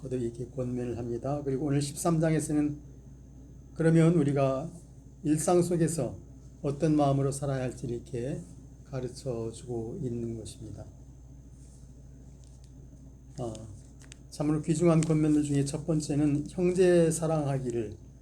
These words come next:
그리고 손님 대접하기를, 어, 잊지 말고 해라. 그렇습니다.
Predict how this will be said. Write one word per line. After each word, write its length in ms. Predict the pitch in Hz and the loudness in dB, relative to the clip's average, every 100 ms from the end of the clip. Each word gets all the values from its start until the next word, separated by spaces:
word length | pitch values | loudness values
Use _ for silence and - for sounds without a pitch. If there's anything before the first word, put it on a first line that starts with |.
| - - | -20 -6
그리고 260 | 127 123 | -2 0
손님 440 | 123 170 170 170 156 | 0 0 2 4 2
대접하기를, 800 | 147 135 127 117 113 117 170 202 - - - - - - | 2 2 0 0 0 2 0 -2 -10 -18 -20 -20 -20 -16
어, 220 | 123 110 110 | -14 -12 -8
잊지 280 | 135 120 - | -8 -8 -6
말고 380 | 120 117 120 110 | -4 -4 -4 -6
해라. 320 | 120 110 107 - - - - - - - - - - - | -4 -6 -8 -12 -16 -20 -20 -20 -20 -20 -20 -20 -20 -16
그렇습니다. 500 | 123 113 - 110 104 | -12 -10 -8 -10 -10